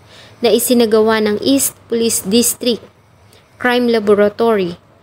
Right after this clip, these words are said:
ayon sa kanila, ang mga latent prints na nakita sa cellphone ng biktima ay nag-match sa fingerprints ng witness, na si Randy Owabinada.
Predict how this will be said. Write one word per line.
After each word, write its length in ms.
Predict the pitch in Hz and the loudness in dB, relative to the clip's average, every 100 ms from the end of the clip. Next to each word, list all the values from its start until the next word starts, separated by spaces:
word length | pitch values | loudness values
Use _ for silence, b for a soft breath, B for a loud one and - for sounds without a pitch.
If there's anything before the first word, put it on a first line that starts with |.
| b b - | b b -4
ayon 260 | 226 254 247 | 0 0 0
sa 160 | - | -2
kanila, 560 | 240 220 226 214 185 185 _ b b | 0 2 2 2 -2 -10 _ b b
ang 240 | - 247 240 | -6 -4 -2
mga 240 | 226 220 | -2 0
latent 420 | 240 269 277 269 - | 0 0 -2 -6 -6
prints 420 | - 254 202 - - | 0 2 2 0 0
na 160 | 226 | 2
nakita 400 | 214 - 240 226 | 0 -4 -4 -2
sa 160 | 220 208 | -2 -2
cellphone 560 | - 233 240 240 220 | 0 2 2 2 2
ng 120 | 214 202 | 2 0
biktima 480 | 226 - 202 185 180 B B B B | -2 -2 -4 -4 -4 B B B B
ay 160 | 233 | -2
nag-match 720 | 233 220 202 220 226 208 - - | 0 -2 0 0 0 -2 -8 -8
sa 240 | - 226 214 | -4 -2 -2
fingerprints 880 | 247 240 226 226 - 220 185 - 220 | 0 2 2 0 0 -2 0 -2 -2
ng 160 | 196 | 0
witness, 640 | 185 190 - 180 175 - - b b b b | 0 -2 -4 -6 -4 -8 -12 b b b b
na 160 | 214 | -4
si 160 | 208 214 | 0 0
Randy 520 | 190 208 226 208 208 | 2 0 0 0 0
Owabinada. 880 | 196 190 185 185 190 180 180 175 | 0 0 0 0 0 0 -2 -6